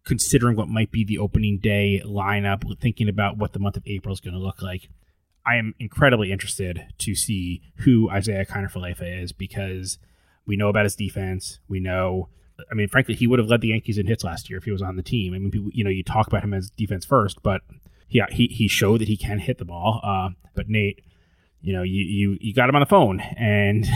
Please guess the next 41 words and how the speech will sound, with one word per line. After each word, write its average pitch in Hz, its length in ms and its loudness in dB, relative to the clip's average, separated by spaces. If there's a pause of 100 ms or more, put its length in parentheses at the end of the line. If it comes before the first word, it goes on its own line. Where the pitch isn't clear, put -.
(440)
<laughs> - 540 -20
it's, 107 280 2
uh, 110 380 8 (300)
it's - 160 2
pretty 170 200 6
clear 139 520 6
that 127 280 4
dude 117 460 8
likes 104 380 0
being 95 220 -2
a 90 40 -2
Yankee. 82 440 -10 (100)
That 110 220 2
dude 104 320 -2 (100)
has 98 200 0
been 101 160 -2
looking 104 240 0
<laughs> - 0 -
forward - 540 2
to 110 360 4 (100)
this 110 200 0
moment 104 340 -2
for 98 140 0
a 101 60 0
while. 98 540 0 (360)
And 90 240 -2
again, 110 400 4
it, 101 160 -6
it, 107 280 -2
I, 95 180 0 (100)
I 104 100 2
know 113 160 4
I'm 104 100 2
talking 113 440 -2
in 98 80 -4
circles 107 400 -2
in 92 80 -6
a 92 40 -4
sense 127 240 -2
here, 98 220 -4
but 95 240 -2